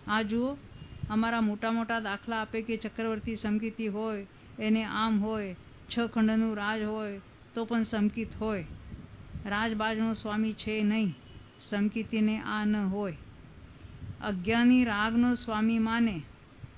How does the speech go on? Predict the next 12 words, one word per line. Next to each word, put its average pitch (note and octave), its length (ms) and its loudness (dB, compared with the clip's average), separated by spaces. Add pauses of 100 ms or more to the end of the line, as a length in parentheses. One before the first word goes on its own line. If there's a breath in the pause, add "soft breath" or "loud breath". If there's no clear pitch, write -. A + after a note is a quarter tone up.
(380)
એ A#3 160 2
ત્યાગી A3 500 0
હોય A3+ 260 0
તો A3+ 200 -4
પણ A#3 260 0
રાગનો G#3+ 460 0
સ્વામી G#3+ 440 0
માને, G#3+ 420 0
તો A3 180 -6
એ A3+ 120 0
મિથ્યાત્વ A3 600 -2
છે. F#3+ 180 -10